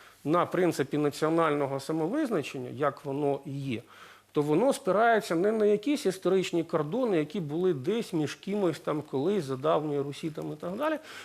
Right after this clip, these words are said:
Україна і сучасна держава спирається на ті території, де переважало українське населення на початку двадцятого століття.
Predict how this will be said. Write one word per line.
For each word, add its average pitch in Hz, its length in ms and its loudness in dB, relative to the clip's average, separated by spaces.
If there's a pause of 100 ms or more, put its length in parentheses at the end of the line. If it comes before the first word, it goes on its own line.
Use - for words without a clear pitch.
(140)
Україна 226 680 2 (140)
і 170 100 4
сучасна 185 480 2
держава 190 440 2
спирається 185 720 2
на 175 380 4 (140)
ті 185 200 0
території, 160 680 4
де 151 200 2
переважало 147 720 4
українське 143 640 -2
населення 240 520 0
на 208 180 2
початку 202 540 0
двадцятого 127 600 0
століття. - 480 -10